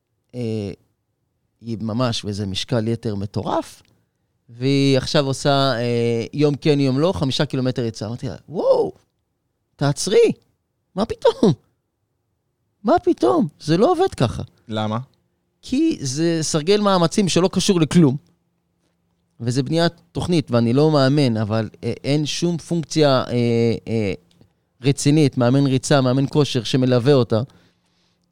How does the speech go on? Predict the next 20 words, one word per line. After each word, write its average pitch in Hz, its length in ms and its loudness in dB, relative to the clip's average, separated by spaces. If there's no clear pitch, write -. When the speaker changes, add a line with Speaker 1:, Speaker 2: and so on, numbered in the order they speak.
Speaker 1:
ו-, 117 300 0
ומבין, 120 1040 2
אה, 104 200 -8
אה, 117 220 0
איפה 131 400 2
היא. 127 140 2
אני 156 80 -6
אומרת, 180 180 0
"תקשיבי, 180 400 -4
את 143 60 0
תוך - 140 -2
שבועיים? 214 320 2
את 143 100 -8
תוך 226 160 2
שבועיים 220 380 4
עם 196 60 2
שברי 180 320 0
מאמץ." 185 520 0
Speaker 2:
באמת? 107 440 -4
Speaker 1:
כן. 311 200 -2